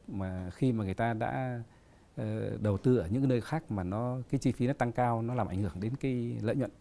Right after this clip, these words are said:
thì các nhà doanh nghiệp sẽ về đây. Thế và như vậy là nó sẽ tạo ra được cái sự kết nối giữa các doanh nghiệp mà đã đầu tư ở các cái khu vực kinh tế kia, ờ, với lại cái khu kinh tế Thái Bình.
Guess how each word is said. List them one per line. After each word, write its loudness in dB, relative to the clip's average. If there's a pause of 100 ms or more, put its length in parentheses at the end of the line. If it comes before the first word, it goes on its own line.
(380)
thì -2
các 2
nhà 2
doanh 0
nghiệp -2
sẽ 2
về 2
đây. 0 (520)
Thế 0
và 4
như 4
vậy 6
là 2
nó 2
sẽ 0
tạo 2
ra 2
được -2
cái -2
sự -6
kết 4
nối 8
giữa 0
các -2
doanh 0
nghiệp 0 (100)
mà -4
đã -2
đầu 4
tư 4
ở -4
các -2
cái -6
khu 0
vực -4
kinh 0
tế -2
kia, 0 (460)
ờ, -4
với 4
lại -2
cái -2
khu 0
kinh 0
tế 0
Thái 2
Bình. 4